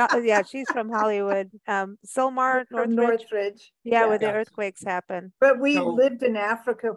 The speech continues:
Speaker 2: for a long time, so we have a lot of ghost <laughs> stories.
Speaker 3: Okay, so you, you might not be familiar with one of the legends about the super, the, the Superdome in New Orleans where the Saints play,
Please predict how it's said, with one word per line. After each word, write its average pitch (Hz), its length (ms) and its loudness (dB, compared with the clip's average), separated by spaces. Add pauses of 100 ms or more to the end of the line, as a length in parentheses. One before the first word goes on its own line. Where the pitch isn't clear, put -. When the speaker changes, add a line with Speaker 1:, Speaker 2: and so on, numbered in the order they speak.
Speaker 2:
for 196 140 -6
a 185 40 -6
long 196 340 -6
time, 190 360 -6
so 196 240 -8
we 202 160 -2
have 220 160 -2
a 208 60 -4
lot 202 260 -4
of 196 100 -10
ghost 190 300 -10
<laughs> - 20 -16
stories. 233 760 -6 (140)
Speaker 3:
Okay, 285 300 -2 (260)
so 185 360 -4
you, 185 240 -6 (100)
you 196 160 -2
might 233 240 2
not 214 240 4
be 190 100 0
familiar 170 460 -4
with 143 140 -8
one 165 160 -6
of 143 80 -10
the 139 80 -4
legends 147 440 -4
about 135 280 -8
the - 80 -16
super, 196 500 -8
the, 139 280 -8 (420)
the 147 160 -6 (140)
Superdome 156 640 -2
in 135 100 -6
New 139 100 -6
Orleans 143 500 -2
where 143 120 -16
the 139 80 -16
Saints 185 380 -8
play, 139 460 -6